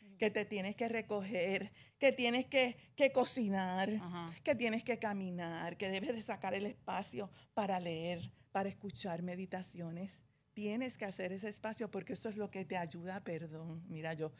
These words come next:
Speaker 2: la otra vez tenía conciencia de que le iba a caer encima y por eso no estoy cada día. <laughs> Pues gracias, querida.
Speaker 1: Claro.
Speaker 2: Ok, pues tienes que saber, tienes que saber que todas esas actividades estructuradas necesitas tenerlas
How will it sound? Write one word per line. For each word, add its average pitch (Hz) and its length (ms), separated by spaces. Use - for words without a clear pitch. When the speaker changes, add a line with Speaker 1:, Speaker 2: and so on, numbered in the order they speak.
Speaker 2:
la 175 140
otra 190 200
vez 277 140
tenía 226 240
conciencia 226 460
de 170 100
que 170 140
le 147 60
iba 160 100
a 165 40
caer 202 200
encima 220 360
y 170 40
por 180 160
eso - 180
no 196 60
estoy - 260
cada 190 300
día. 190 140
<laughs> 214 680
Pues 196 120
gracias, 175 440
querida. 160 400
Speaker 1:
Claro. 175 340
Speaker 2:
Ok, 175 240
pues 175 240
tienes 214 300
que 302 120
saber, 175 600
tienes 202 240
que 269 140
saber 277 320
que 208 120
todas 185 440
esas 262 400
actividades 247 720
estructuradas 233 920
necesitas 190 760
tenerlas 180 580